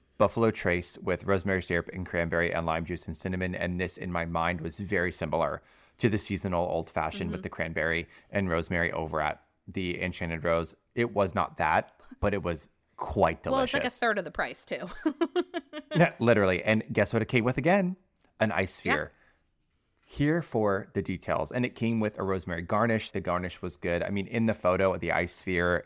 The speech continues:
Speaker 1: it's clearly in, <laughs> in the photo that's adver-, it's clearly in a glass, and the ice sphere is huge. It, it was in a plastic cup, and the ice sphere was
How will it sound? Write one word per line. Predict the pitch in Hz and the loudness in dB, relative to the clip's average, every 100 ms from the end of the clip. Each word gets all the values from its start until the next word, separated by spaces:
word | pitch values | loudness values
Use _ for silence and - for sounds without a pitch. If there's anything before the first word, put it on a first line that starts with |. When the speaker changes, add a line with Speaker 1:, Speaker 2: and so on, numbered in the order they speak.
| - | -4
Speaker 1:
it's | 95 - | -6 -4
clearly | - 104 101 87 | -2 0 0 0
in, | 92 85 - - - | -2 -2 -6 -8 -12
<laughs> | - - - | -18 -20 -2
in | 110 | 2
the | 110 | 4
photo | - 120 | 4 4
that's | 104 98 | 4 2
adver-, | - 87 87 | 2 0 2
it's | 113 101 - | 0 0 0
clearly | 123 120 | 2 4
in | 104 | 2
a | |
glass, | 90 92 85 85 | 4 6 6 4
and | - | 2
the | 95 | 4
ice | 87 92 | 4 2
sphere | - 87 | 0 -2
is | 87 | -2
huge. | - 85 85 - - - _ | -2 0 0 -2 -12 -20 _
It, | - 131 127 | 0 2 2
it | |
was | 120 107 | 2 2
in | 104 | 0
a | 90 | 0
plastic | - 87 - 90 | 2 2 0 0
cup, | 92 85 - - | 2 2 0 -6
and | 101 | -2
the | 98 | 0
ice | 87 92 | 0 0
sphere | - 87 | 0 -2
was | 82 85 | 0 -2